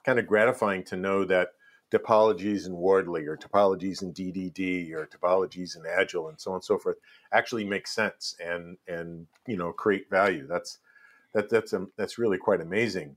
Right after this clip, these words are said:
That, I think that's another real sign that you're onto something here.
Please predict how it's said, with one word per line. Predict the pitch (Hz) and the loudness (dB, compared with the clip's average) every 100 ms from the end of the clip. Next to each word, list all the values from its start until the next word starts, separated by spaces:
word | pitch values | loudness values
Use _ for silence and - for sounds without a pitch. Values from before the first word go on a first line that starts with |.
| _ | _
That, | 85 - | -6 -4
I | 101 | -6
think | 95 | 0
that's | 92 | 0
another | 98 92 92 82 | 0 -2 0 0
real | 90 87 - | -2 -4 -8
sign | - 120 110 104 | -2 2 2 2
that | 87 - | -2 -4
you're | 82 - | -4 -2
onto | 117 185 101 | -4 -2 -4
something | - 76 - 71 - | -6 -12 -14 -18 -16
here. | 69 | -16